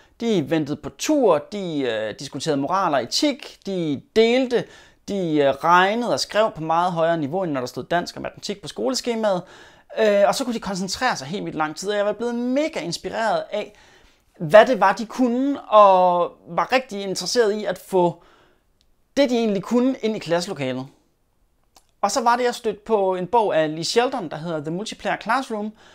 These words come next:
øh, hvor han beskriver, hvordan han blandt andet, øh, underviser sine, øh, spildesign, øh, studerende i U S A, øh, ins-, bygget op som et spil med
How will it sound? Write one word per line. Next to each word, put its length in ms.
øh, 280
hvor 100
han 540
beskriver, 480
hvordan 320
han 240
blandt 220
andet, 260
øh, 240
underviser 460
sine, 480
øh, 300
spildesign, 1040
øh, 240
studerende 540
i 320
U 140
S 80
A, 120
øh, 540
ins-, 260
bygget 220
op 120
som 160
et 80
spil 500
med 960